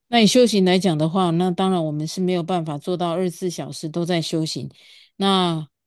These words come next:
啊，因为我们在夜晚的时候啊，我们是必须要有，要睡觉啊。那白天的时候，我们也没什么修行时间。但是虽然是，是这样子，但是我们就是要有一个尽力啊，去修行的这一种啊，心啊，也就是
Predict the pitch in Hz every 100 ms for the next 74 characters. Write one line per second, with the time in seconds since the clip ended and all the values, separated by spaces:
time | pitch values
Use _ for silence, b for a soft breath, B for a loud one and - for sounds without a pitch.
0 | _ - 170 196 202 156 156 196 185 185
1 | 156 147 151 165 185 147 156 156 170 -
2 | 180 208 175 190 190 180 196 175 160 -
3 | 151 180 - 196 151 180 151 190 185 185
4 | 185 208 196 - 170 196 170 b b b
5 | b 170 160 175 165 185 190 165 156 190
6 | 185 156 151 160 151 175 208 196 - -
7 | 190 - 214 180 170 - - B B -
8 | 202 214 185 156 151 160 202 202 170 139
9 | 156 165 175 185 185 170 143 165 165 151
10 | - 208 190 190 160 b b 170 160 -
11 | 196 - 190 180 156 156 160 175 175 165
12 | 143 135 - 175 170 156 143 147 147 170
13 | 185 175